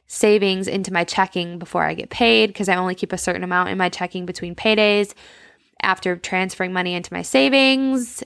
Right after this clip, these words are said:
after every paycheck, and yada, yada. So if you have poor credit,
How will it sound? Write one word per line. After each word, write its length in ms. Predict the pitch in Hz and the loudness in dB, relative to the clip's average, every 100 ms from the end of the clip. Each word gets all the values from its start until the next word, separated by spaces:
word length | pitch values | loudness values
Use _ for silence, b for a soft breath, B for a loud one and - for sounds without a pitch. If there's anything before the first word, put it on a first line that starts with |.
| - | -2
after 320 | 202 220 220 220 | -2 0 0 2
every 180 | 233 | 0
paycheck, 640 | 226 233 220 226 220 214 - - | 2 0 2 2 2 0 -8 -2
and 460 | 185 185 185 185 - | -2 -2 -6 -10 -12
yada, 320 | 190 185 175 180 | -2 0 2 0
yada. 400 | 156 62 - - _ _ _ _ _ _ - - _ - | -4 -6 -8 -12 _ _ _ _ _ _ -20 -20 _ -12
So 520 | - 247 226 214 214 b b b b b b | 0 4 6 4 0 b b b b b b
if 220 | 269 277 | -2 2
you 120 | 427 403 | 2 2
have 340 | 247 247 247 | 2 2 0
poor 260 | - 226 220 | 0 0 0
credit, 540 | - 190 185 262 | -2 0 2 2